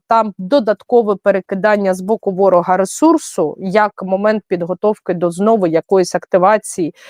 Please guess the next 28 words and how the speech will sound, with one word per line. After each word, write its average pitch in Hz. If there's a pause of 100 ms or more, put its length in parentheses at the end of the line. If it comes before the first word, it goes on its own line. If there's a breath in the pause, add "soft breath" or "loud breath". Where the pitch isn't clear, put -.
(240 loud breath)
і 240
ще -
більшої 196
дії, 214
є 165
ж 180
ні 185
на 170
за-, 165
ну, 185
є 175
на 170
зараз. -
Тобто 180
вони 202
будуть 208
знову 214
намагатися, 190 (560 loud breath)
скоріше 240
за 202
все, 220
валити 214
по 226
всій 247
лінії 180
фронту, 320
але, 214
е, 175